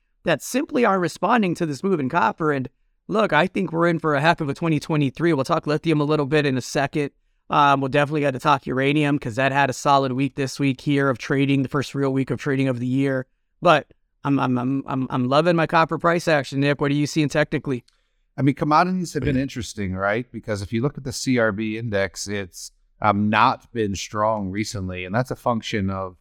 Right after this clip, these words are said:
Speaker 2: a-, a-, at least in my opinion, the, the soft energy space, right?
Speaker 1: Yeah.
Speaker 2: The, the soft oil prices, the soft gas prices. Um, but you look at other components of it, and, uh, they're really strong. So it's actually been kinda tough to figure out.
Speaker 1: Yep.
Speaker 2: Um,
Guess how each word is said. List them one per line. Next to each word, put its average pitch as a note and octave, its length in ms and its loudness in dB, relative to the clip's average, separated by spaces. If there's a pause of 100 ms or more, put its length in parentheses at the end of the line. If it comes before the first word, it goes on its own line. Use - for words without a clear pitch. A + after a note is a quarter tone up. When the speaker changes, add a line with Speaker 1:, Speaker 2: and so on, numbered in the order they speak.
Speaker 2:
a-, A2 60 -10
a-, G#2 320 -6
at G2+ 100 -10
least A2 220 -6
in G2 80 -6
my F#2+ 160 0
opinion, F#2+ 540 -8
the, F#2+ 440 -4
the G2 120 -10
soft A2 360 0
energy A2+ 420 0
space, - 500 -10
right? G2+ 160 0
Speaker 1:
Yeah. A2 80 4 (100)
Speaker 2:
The, F#2 300 -6
the G2+ 80 -10
soft G2 280 -4
oil B2 220 0
prices, A2+ 480 -4
the F2 80 -12
soft F#2+ 300 -4
gas G#2+ 260 0
prices. A2 580 -4 (480)
Um, A2 360 2
but A2+ 100 -2
you A2+ 120 -2
look B2 140 -2
at A#2+ 60 -2
other B2 160 2
components G2 640 -4
of F#2+ 160 0
it, G2+ 220 -4
and, G2 380 -6 (300)
uh, G2+ 140 2
they're A2+ 160 -2
really B2 300 0
strong. A#2 760 -2
So A2 340 -2
it's A2+ 140 -8
actually C#3 400 0
been A2+ 320 -6
kinda A#2 240 -2
tough B2+ 260 -6
to - 80 -14
figure F#2+ 400 -2
out. A#2 300 0 (160)
Speaker 1:
Yep. G2+ 140 0
Speaker 2:
Um, F2+ 200 -6